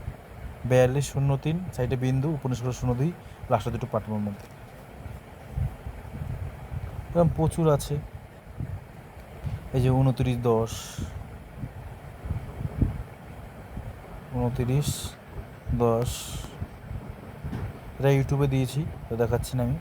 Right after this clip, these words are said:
আটত্রিশ বাষট্টিটা দেখাচ্ছি। এই আটত্রিশ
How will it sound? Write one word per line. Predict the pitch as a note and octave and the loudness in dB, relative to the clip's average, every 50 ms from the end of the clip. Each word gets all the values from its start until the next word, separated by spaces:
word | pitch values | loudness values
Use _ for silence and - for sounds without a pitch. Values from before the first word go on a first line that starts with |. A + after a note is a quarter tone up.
| - - - - - - - - - - - - - - C3 | -2 -6 -8 -10 -8 -2 2 2 2 2 2 0 4 6 6
আটত্রিশ | B2+ - - - C#3 C#3 C3+ C3 C3 | 6 6 4 0 2 2 4 6 6
বাষট্টিটা | A#2+ A2+ - - A#2+ - - B2 B2 A#2 A#2 | 6 6 4 0 -6 -4 -4 -2 0 0 0
দেখাচ্ছি। | G#2+ A#2 A2 - - - - - - - - - - - - - - - - - - - - - - - - - - - - - - - - - - - - - - - - - - - - - - - - - - - - - - - - - B2+ B2+ | 0 -2 -4 -6 -8 -12 -10 -8 -8 -8 -8 -10 -16 -14 -14 -12 -12 -12 -12 -12 -12 -12 -14 -16 -16 -18 -18 -18 -18 -18 -18 -18 -10 -6 -6 -4 -4 -6 -12 -14 -14 -12 -12 -12 -14 -14 -14 -16 -16 -16 -16 -16 -14 -12 -12 -12 -12 -10 -6 -2 2 4
এই | B2+ C3 C3 C3 B2+ - - - - A#2+ A#2 | 4 4 4 2 0 -2 -6 -4 -2 -2 -2
আটত্রিশ | - - - - C#3 C3+ C#3 D3+ D#3 | -2 -4 -4 -2 0 2 4 4 2